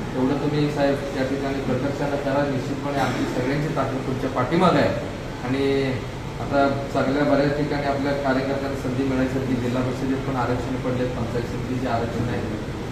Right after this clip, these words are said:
निश्चितपणे चांगल्या पद्धतीनं तुम्ही एक ठोस निर्णय घ्या,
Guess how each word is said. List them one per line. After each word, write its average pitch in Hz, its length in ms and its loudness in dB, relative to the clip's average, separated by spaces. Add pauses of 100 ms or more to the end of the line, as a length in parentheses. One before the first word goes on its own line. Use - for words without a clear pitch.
निश्चितपणे 135 520 -2 (120)
चांगल्या 127 280 0
पद्धतीनं 123 680 0 (440)
तुम्ही 120 320 0
एक 123 300 -2 (760)
ठोस 131 140 0 (100)
निर्णय 131 340 2
घ्या, 151 140 2